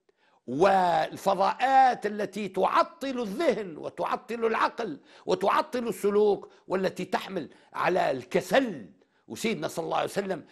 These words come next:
كان يقول: "اللهم إني أعوذ بك من العجز والكسل." ما فماش مصيبة تصيب أمة من الأمم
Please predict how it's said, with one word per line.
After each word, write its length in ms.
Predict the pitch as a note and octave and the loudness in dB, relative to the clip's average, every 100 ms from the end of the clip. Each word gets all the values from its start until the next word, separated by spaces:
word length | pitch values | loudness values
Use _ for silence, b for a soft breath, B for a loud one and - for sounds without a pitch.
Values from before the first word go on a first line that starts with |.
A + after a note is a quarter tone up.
| b _ | b _
كان 280 | D#3+ F3 D#3 | 0 0 -2
يقول: 520 | - F3+ G3+ A3 G3 B - | 0 6 6 6 0 B -8
"اللهم 280 | C#3+ E3+ D#3+ | 0 2 0
إني 120 | D#3+ | -4
أعوذ 300 | C#3+ F#3 D#3+ | 0 2 2
بك 180 | D#3 D3 | -2 -6
من 180 | D#3 D3+ | -6 -6
العجز 580 | C#3+ E3 F#3 A#2+ A2 A2 | -2 2 2 0 -6 -6
والكسل." 580 | G2 - - E3 B2+ E2+ _ b b b | -6 -10 -2 -2 -2 -12 _ b b b
ما 100 | D3+ | 0
فماش 400 | D3+ F3 G3 - | 0 2 2 2
مصيبة 520 | D#3+ E3 G#3+ A#3 C3+ | -2 0 0 0 0
تصيب 520 | C3 D#3 D3+ E3+ - D4 | -6 -8 -4 -4 4 4
أمة 320 | F4 C#4 F3+ | 4 -2 -10
من 180 | F3+ F3 | -8 -8
الأمم 540 | E3+ F3 C#4 E4 | -8 0 0 0